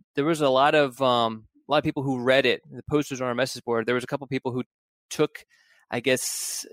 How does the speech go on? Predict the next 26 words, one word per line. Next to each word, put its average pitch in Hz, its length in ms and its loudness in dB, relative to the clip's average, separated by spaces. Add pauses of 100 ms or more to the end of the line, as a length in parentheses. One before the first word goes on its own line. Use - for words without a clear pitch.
(120)
saw 147 280 2
it 135 120 2
negatively, 127 680 -2
some 131 160 -8
of 123 40 2
the 113 100 -4
things 143 200 -4
that 117 120 -4
Gavin 110 400 -4 (260)
said, 113 400 0
and, 113 380 -12
and 117 100 -6
I 113 60 2
was 123 160 -2
really 131 140 0
surprised 123 480 -2
by 110 180 0
that. 107 240 0 (400)
But, 135 280 4 (420)
um, 135 280 2
really, 233 280 8
though, 165 300 4
as 151 200 -2
far 175 200 4
as, 165 140 2
like, 143 280 0